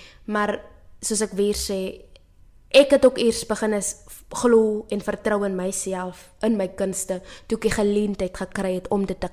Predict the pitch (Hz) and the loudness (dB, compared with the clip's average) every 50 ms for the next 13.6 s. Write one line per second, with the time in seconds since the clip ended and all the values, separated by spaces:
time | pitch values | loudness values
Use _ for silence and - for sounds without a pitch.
0 | - - 185 180 180 180 160 170 165 165 160 - - - - - 196 196 - 196 | -8 -10 -8 -8 -8 -8 -8 -10 -12 -12 -14 -16 -20 -18 -12 -8 -6 -4 -2 -2
1 | 190 175 165 185 185 190 185 - - 226 226 - 214 190 185 190 196 214 - - | -2 -2 -2 -2 -2 -4 -4 -6 -8 -8 -6 -4 -4 -4 -4 -4 -6 -10 -12 -18
2 | - - - - - - - - - - - - - 190 175 156 - 185 175 - | -20 -20 -20 -20 -20 -20 -20 -20 -20 -20 -20 -16 -12 -10 -10 -10 -8 -6 -4 -4
3 | - - 269 262 233 214 214 220 220 - - 247 269 269 - 202 196 202 - - | -4 -2 -2 -2 -2 -2 -4 -6 -8 -4 0 0 0 0 -2 -4 -4 -4 -4 -6
4 | 208 - - 196 190 196 190 196 185 - - 214 233 226 190 - - - - - | -8 -6 -6 -6 -4 -4 -6 -6 -8 -6 -4 -2 -2 -2 -4 -6 -10 -20 -20 -20
5 | - - - - - - 233 226 294 302 311 302 269 247 220 226 220 214 214 - | -20 -20 -20 -4 0 2 2 4 4 4 4 4 2 0 2 0 -2 -2 -2 -2
6 | - 220 214 208 214 - - - - - 202 196 190 185 180 - - 247 226 233 | -2 -2 -2 -2 -6 -8 -16 -14 -8 -6 -4 -4 -4 -6 -4 -2 0 0 0 0
7 | - - 214 - - 208 196 - - - - - 214 208 196 - - 196 185 - | -4 -6 -4 -2 -2 -4 -4 -4 -8 -8 -4 -2 -2 -2 -2 -4 -8 -10 -10 -10
8 | - - - - - 208 196 - - - - - - - - - - - - - | -16 -10 -4 -2 -2 -2 -2 -6 -12 -20 -20 -20 -20 -20 -18 -18 -20 -16 -8 -2
9 | - 233 220 - 226 220 - - 262 247 240 226 220 220 226 - - - - - | 0 2 2 4 2 2 2 2 2 4 4 4 2 0 -2 -10 -10 -6 -4 -2
10 | 202 - - 208 208 202 - 220 214 208 202 196 - - - 202 196 202 196 - | -2 0 0 0 -2 0 0 0 0 0 0 -2 -2 -2 2 4 4 4 2 0
11 | - 226 220 196 208 185 196 190 180 - - 208 208 202 202 190 196 196 190 190 | -2 -2 0 0 -2 -2 -2 -4 -4 -2 -2 -2 -2 0 0 0 0 0 0 0
12 | 190 185 170 185 190 190 - 208 196 185 190 180 180 - 196 190 - - - - | -2 -2 -2 -2 -4 -4 -4 -4 -2 -2 -2 -2 -4 -4 -6 -4 -4 -4 -4 -2
13 | - 269 262 233 196 180 170 165 170 - - - | 0 0 0 0 0 -2 -4 -6 -8 -10 -10 -10